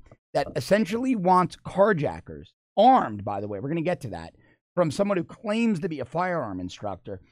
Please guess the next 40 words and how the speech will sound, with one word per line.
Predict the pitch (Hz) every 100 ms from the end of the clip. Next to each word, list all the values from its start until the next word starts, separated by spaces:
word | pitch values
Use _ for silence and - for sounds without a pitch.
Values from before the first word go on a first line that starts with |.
| _ _ _
wants | 151 220 247 -
you | 233
to | 196
essentially | 170 196 175 180
just | 156 123
give | 170
an | 180
armed | 175 165 135
carjacker | 147 165 131 123 110
your | 135 117
vehicle | 117 147 127 110
and | 113
let | 135 -
them | 123
go, | 131 117
even | 113 110
if | 101
you're | 117 107
armed. | 90 _ _ _ _ _
It | 175
is, | 196 175 - -
it | 170
is | 139
mind-blowingly | 151 160 190 214 202 175 180 180 175 151 147
stupid. | - - - - 196 165 - _ _ _ _ _ _ -
Here's | 220
how | 214
they | 202 151
start | - 160 135 -
the |
story. | 123 98 78 - _ _ _ _ -
"Janique | 143 208 254 -
Walker | 135 123 123 - - - _ _
knows | 113 175 208 139
the | 170
cost | - 107 101 -
of | 101
a | 98
split | - 113 113
second. | - 80 -